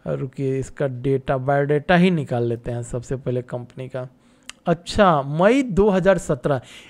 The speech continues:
एक मई दो हज़ार सत्रह को इसका आईपीओ लॉन्च हुआ दोस्तों, और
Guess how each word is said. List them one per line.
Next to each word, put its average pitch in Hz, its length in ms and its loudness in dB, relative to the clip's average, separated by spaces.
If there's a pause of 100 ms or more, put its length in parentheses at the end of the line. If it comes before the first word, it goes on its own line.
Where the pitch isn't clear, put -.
(120)
एक 277 340 2
मई 196 320 2
दो 185 320 4
हज़ार 190 300 4
सत्रह 175 400 -2
को 196 160 -2
इसका 165 320 -4
आईपीओ 160 320 0
लॉन्च 175 340 2
हुआ 180 100 2
दोस्तों, 185 320 -2 (400)
और 185 420 6